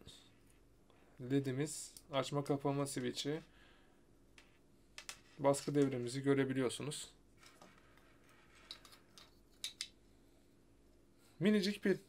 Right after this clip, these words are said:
Ben bu pili kullanırım ya. Dört yüz miliamper saatlik pilmiş. Ha, bununla ne yapabilirim? Bilmiyorum, bir şeyler buluruz işte.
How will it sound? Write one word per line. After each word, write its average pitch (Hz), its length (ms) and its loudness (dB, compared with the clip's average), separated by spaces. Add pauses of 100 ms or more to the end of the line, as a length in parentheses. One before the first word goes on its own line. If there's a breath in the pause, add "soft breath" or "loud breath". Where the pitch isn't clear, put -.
(200)
Ben 156 160 6
bu 190 120 0
pili 208 200 2
kullanırım 196 500 4
ya. 131 200 0 (880)
Dört 190 260 6
yüz 165 80 -2
miliamper 160 520 6
saatlik 151 580 0
pilmiş. 156 460 0 (800 soft breath)
Ha, 165 60 -2
bununla 175 340 4
ne 180 100 6
yapabilirim? 151 640 6 (1500)
Bilmiyorum, 160 360 2
bir 123 60 0
şeyler 143 320 6
buluruz 135 280 2
işte. - 260 -4